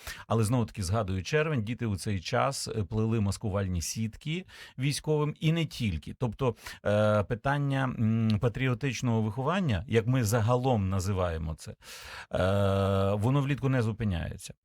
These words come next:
Як під час навчального процесу це, е, м, звісно, він більш насичений, цей момент, а влітку,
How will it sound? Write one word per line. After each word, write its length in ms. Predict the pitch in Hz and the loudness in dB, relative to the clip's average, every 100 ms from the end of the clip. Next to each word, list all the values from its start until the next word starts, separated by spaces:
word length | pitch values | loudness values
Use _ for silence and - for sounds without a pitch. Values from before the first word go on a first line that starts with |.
| - - - | -18 -14 0
Як 440 | 104 - - 117 | 0 0 -6 -4
під 160 | 135 113 | -2 0
час 320 | 151 139 - - | 2 4 2 0
навчального 680 | 127 117 127 104 98 98 101 | 0 2 2 2 4 2 2
процесу 800 | 104 92 107 90 - 95 92 85 | -2 -2 -2 -2 -2 0 0 -2
це, 520 | - 123 120 110 101 | -2 2 4 4 2
е, 120 | - | 0
м, 1080 | 98 98 101 98 101 95 98 95 95 95 92 95 117 | 0 0 0 -2 -2 -2 0 0 0 0 0 0 -2
звісно, 380 | 104 139 110 | 0 0 0
він 200 | 95 110 | 0 0
більш 340 | 90 131 - 107 | 0 0 0 0
насичений, 840 | 98 110 - 90 - 104 113 131 _ - | 2 2 0 -2 0 0 0 -4 _ -10
цей 180 | 131 120 | -2 0
момент, 480 | 123 123 131 151 - - - _ | 2 2 -2 -6 -12 -18 -18 _
а 640 | 107 107 104 101 98 95 95 | 4 6 4 2 2 2 0
влітку, 600 | 98 139 160 - 185 | 0 -2 -4 -4 -4